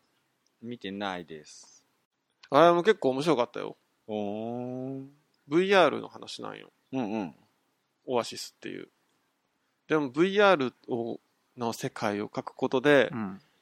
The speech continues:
Speaker 2: 現実を語っとるっていうさ。それがちょっと面白かった。
Speaker 1: おー。
Speaker 3: 見てねえからな。
Speaker 1: うん。
Speaker 2: うん。そう。なんだろう。あんだけブイアールの世界の話なのに、
Speaker 3: うん。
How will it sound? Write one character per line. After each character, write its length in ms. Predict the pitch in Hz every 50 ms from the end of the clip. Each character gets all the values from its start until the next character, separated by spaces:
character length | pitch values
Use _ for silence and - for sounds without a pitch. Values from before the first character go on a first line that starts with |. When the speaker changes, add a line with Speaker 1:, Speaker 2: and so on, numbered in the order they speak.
| _ _ -
Speaker 2:
現 220 | 135 143 156 160
実 360 | 143 156 147 - - - 156
を 100 | 156 151
語 280 | 139 - - - - 135
っ 80 | 123 - -
と 100 | - 135
る 60 | 113
っ 40 | 107
て 200 | _ _ - -
い 100 | 98 87
う 40 | 87
さ。 180 | - - - - _ _ _ _ _ _ _ _ _ _ _ _ _ -
そ 100 | - 135
れ 80 | 135
が 220 | 127 139 131 131 - _ -
ち 100 | - -
ょ 20 |
っ 40 | -
と 80 | -
面 120 | 113 107 107
白 180 | - 127 104
か 140 | - - 110
っ 20 | - _
た。 100 | - - _ _ _ _ _ _ _ _ _ _ _ _ -
Speaker 1:
お 520 | 113 107 101 98 92 85 82 82 82 80
ー。 20 | 73 _ _ _ _ _ _ _ _ _ _ _ _ _ _ _ _ -
Speaker 3:
見 120 | 156 180
て 120 | - 156 110
ね 100 | 117 123
え 40 | -
か 120 | - 95
ら 100 | 87 90
な。 300 | 92 92 95 95 98 117 -
Speaker 1:
う 60 | 98
ん。 40 | 104
Speaker 2:
う 20 |
ん。 240 | 101 95 87 82 76 _ - 117 113 113 - _ _ _ _ _ _
そ 200 | - - - -
う。 40 | - - _ _ _ _ _ _ _ _ _ _ _ _
な 80 | - 120
ん 60 | 123
だ 100 | 120 120
ろ 160 | 107 - - _ _ _ _ _ _ _ _ _ _ _ _ _ _ -
う。 40 | 135
あ 40 |
ん 100 | 160 180
だ 100 | 165 175
け 120 | 165 - 175
ブ 180 | 151 147 160
イ 140 | 165 165 175 175
ア 80 | 160
ー 40 | 147
ル 100 | 120 95
の 80 | 101 -
世 160 | - - -
界 560 | - 110 113 113 117 110 104 104 107 104 - _ _ _ _ _ _ _ _ _ _ _ -
の 100 | 131 113
話 340 | - 113 123 120 - - 135
な 80 | 127
の 100 | 120 113
に、 260 | 117 131 131 120 107 -
Speaker 3:
う 40 | -
ん。 280 | 113 110 95 92 92